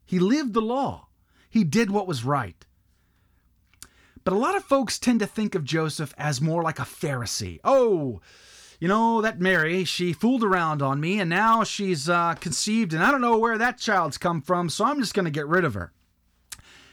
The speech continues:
Now, there's, uh, another way of looking at that. How about Joseph being a humble man, thinking that maybe,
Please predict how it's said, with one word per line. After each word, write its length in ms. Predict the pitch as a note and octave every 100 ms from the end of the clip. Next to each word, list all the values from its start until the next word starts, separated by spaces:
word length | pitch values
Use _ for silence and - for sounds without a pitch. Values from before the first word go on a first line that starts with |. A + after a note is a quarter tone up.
| _
Now, 120 | F3+ G3+
there's, 300 | B3+ C4 A#3+
uh, 160 | G#3
another 440 | G3 A#3 C4 B3+ A3+
way 220 | F#3+ G#3
of 100 | D#3
looking 300 | D#3+ D3 G#2+
at 100 | G2+
that. 320 | F2 E2 - - _ _
How 140 | D4+
about 320 | F4 D#4+ C#4
Joseph 440 | - G3+ G3 F#3+ B2
being 300 | E3 D#3+ D3
a 60 |
humble 520 | A2+ - D3 D3+ B2+ A#2+
man, 520 | G#2+ F2+ F2+ C2 _ _ - - - - -
thinking 360 | D#4 C#4+ B3+
that 180 | A#3 G3
maybe, 580 | A3+ C#4 D#3 B2 G2+